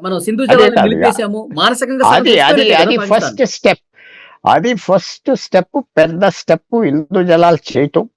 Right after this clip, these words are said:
Speaker 2: పంతొమ్మిది వందల అరవై నుంచి ఇప్పుడు అందరూ ఏమనుకుంటున్నారు, నూట నలభై ఐదు కోట్ల జనంలో ఏమన్నా యాభై లక్షల మందికో, ఒక లక్ష మందికో తెలుసు ఇంద్రజలాలు భారతదేశం నుంచి వెళ్తాయి,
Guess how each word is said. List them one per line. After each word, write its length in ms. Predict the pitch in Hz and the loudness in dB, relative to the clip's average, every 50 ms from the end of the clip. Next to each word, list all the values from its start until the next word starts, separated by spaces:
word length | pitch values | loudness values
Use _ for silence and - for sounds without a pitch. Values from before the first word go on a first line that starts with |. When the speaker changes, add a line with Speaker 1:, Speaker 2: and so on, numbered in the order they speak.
| _ _ _ - | _ _ _ -2
Speaker 2:
పంతొమ్మిది 380 | - 135 165 196 196 196 185 180 | 0 0 2 2 0 0 0 0
వందల 180 | 180 180 180 | 0 2 2
అరవై 360 | 151 127 117 160 185 202 208 202 | 2 4 4 4 4 4 4 2
నుంచి 300 | 196 185 185 - - 226 | 0 -2 -4 -4 -4 -4
ఇప్పుడు 320 | 180 - - _ - - | -4 -4 -6 _ 0 0
అందరూ 280 | 151 175 220 240 240 226 | 0 2 2 2 2 2
ఏమనుకుంటున్నారు, 640 | 190 196 233 226 202 202 202 190 214 226 208 185 | 2 0 0 0 -2 -4 -4 -2 0 0 0 0
నూట 400 | 151 127 160 185 214 220 - - | 0 0 2 2 2 0 0 0
నలభై 440 | 233 226 233 226 233 226 233 233 220 | 0 0 2 2 2 2 2 2 2
ఐదు 240 | 220 214 214 208 226 | 4 2 2 2 0
కోట్ల 460 | 175 _ - 156 175 180 - 175 135 | -4 _ -2 0 0 0 -2 -4 -4
జనంలో 880 | 107 98 110 101 90 90 107 120 156 202 214 165 110 110 135 180 302 349 _ _ _ _ - - - - _ _ _ _ _ _ _ _ _ _ - | -2 0 0 0 0 0 0 0 0 2 0 0 2 4 4 4 2 0 _ _ _ _ -20 -20 -20 -20 _ _ _ _ _ _ _ _ _ _ 0
ఏమన్నా 480 | - 123 160 190 214 226 233 240 233 226 | 2 4 4 4 2 2 2 2 2 2
యాభై 360 | 175 135 139 165 202 220 226 | 2 2 2 2 2 2 2
లక్షల 320 | 233 233 180 - 226 226 | 0 0 -2 -4 -8 -6
మందికో, 460 | 226 226 226 226 226 214 233 240 240 | -6 -6 -6 -6 -6 -2 0 2 2
ఒక 80 | 240 220 | 4 2
లక్ష 340 | 226 233 240 220 - - 254 | 2 2 0 -2 -2 -4 -6
మందికో 320 | 226 226 226 226 226 226 | -6 -4 -4 -2 -2 -2
తెలుసు 420 | 214 - 214 226 247 220 - - 135 | -2 0 -2 0 0 -2 -4 -4 -6
ఇంద్రజలాలు 880 | - 143 165 180 196 208 214 220 220 220 220 220 220 220 226 226 233 220 | -4 -2 -2 0 2 2 4 4 4 4 4 4 4 4 4 4 4 4
భారతదేశం 760 | 185 147 170 202 220 220 214 226 226 214 202 - 214 220 208 | 4 2 2 4 4 2 2 2 2 0 2 0 -2 -2 -2
నుంచి 240 | 214 214 190 196 214 | -4 -4 -2 0 0
వెళ్తాయి, 440 | 214 202 208 _ - 233 233 254 | 0 0 -2 _ 0 2 2 2